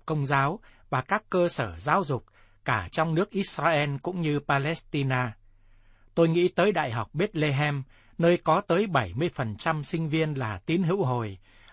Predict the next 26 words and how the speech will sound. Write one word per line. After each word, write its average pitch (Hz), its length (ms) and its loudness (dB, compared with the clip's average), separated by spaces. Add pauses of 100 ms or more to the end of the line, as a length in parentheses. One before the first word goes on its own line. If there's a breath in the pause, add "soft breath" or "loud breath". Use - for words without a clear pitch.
và 147 200 4
họ 143 200 4
được 139 240 0
đối 185 200 0
xử 101 380 -8
y 160 180 0
như 151 280 0
các 160 320 -4
sinh 147 320 -4
viên 139 260 0
Kitô. 127 520 -4 (1080)
Tôi 156 240 4
cũng 190 220 -2
nghĩ 180 180 2
tới 175 260 2
các - 220 -4
chủng 98 320 -4
viện, 139 220 0 (320 soft breath)
nơi 180 220 4
đào 123 240 0
tạo 127 280 -2
các 214 220 -6
linh 170 200 0
mục 110 220 -6
tương 160 180 0
lai 147 340 0